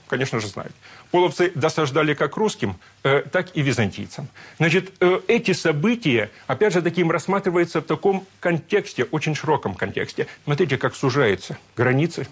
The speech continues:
написание слова. То есть слово, скорее всего, что было написано поздней осенью или зимой тысяча двухсотого года. Вот вам, пожалуйста, первое открытие, которое мы с вами сегодня сделали.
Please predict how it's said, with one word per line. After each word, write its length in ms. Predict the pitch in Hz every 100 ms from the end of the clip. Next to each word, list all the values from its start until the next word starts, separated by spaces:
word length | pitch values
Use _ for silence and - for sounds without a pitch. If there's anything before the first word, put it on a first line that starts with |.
| - _ - - -
написание 480 | 113 - - 120 117
слова. 340 | - 110 87 - _
То 60 | 135
есть 220 | 120 -
слово, 340 | - 214 - -
скорее 300 | - 139 139
всего, 220 | - 165
что 160 | -
было 220 | 131 139 131
написано 500 | 123 143 - 127 113
поздней 560 | - 165 127 123 120 -
осенью 520 | 160 202 190 185 190 - _ - -
или 320 | 165 147 135
зимой 580 | 127 104 117 117 156 185 - _ _ _ - _ _ _
тысяча 480 | - 151 160 143 151 156 -
двухсотого 540 | 101 95 117 113 101
года. 200 | 85 - - - - _ _ _
Вот 140 | 156
вам, 100 | 151
пожалуйста, 380 | 135 123 110 -
первое 280 | 113 135 127
открытие, 300 | - 139 101
которое 280 | 104 95 110
мы 80 | 98
с 80 |
вами 140 | 101 98
сегодня 260 | - 87
сделали. 280 | 82 - 120